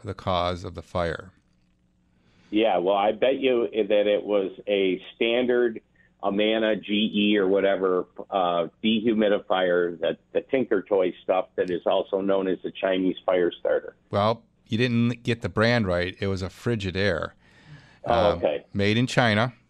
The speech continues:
Speaker 1: but Frigidaire
Speaker 2: Right.
Speaker 1: nonetheless, uh, American name that we trust. Uh, but unfortunately, this just happened. The house burned to the ground, and, um,
Speaker 2: Oh.
Speaker 1: now the family is displaced. And it breaks my heart to hear that, because it's an avoidable occurrence.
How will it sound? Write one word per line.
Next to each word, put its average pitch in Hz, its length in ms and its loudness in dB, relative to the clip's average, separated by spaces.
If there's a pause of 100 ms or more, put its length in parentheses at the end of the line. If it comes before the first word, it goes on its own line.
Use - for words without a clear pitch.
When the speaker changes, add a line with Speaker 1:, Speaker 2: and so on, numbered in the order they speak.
(140)
Speaker 1:
but 87 140 -6
Frigidaire 95 760 0
Speaker 2:
Right. 95 120 -16
Speaker 1:
nonetheless, 95 840 -4
uh, 92 40 -10 (180)
American 95 480 -4
name 98 340 -2
that 92 120 -8
we 92 160 -8
trust. - 600 -4 (640)
Uh, 87 320 -4
but 87 160 -6
unfortunately, 113 720 -2
this 104 180 -6
just - 200 -8
happened. 98 460 -2 (800)
The 90 80 -6
house 101 280 0
burned 101 600 -2
to - 140 -8
the 95 100 -4
ground, 85 460 -6 (240)
and, 90 380 -8
um, 87 580 -4
Speaker 2:
Oh. - 100 -12
Speaker 1:
now 92 160 -2
the 90 60 -4
family 101 380 -2
is 90 120 -8
displaced. 101 760 -4 (600)
And 98 120 -2
it 92 60 -4
breaks 120 280 2
my 107 120 -2
heart 107 240 0
to 98 80 -12
hear 123 260 -4
that, 95 260 -2
because 92 400 -8
it's 87 200 -14
an 92 100 -4
avoidable 95 600 -2
occurrence. 101 680 -6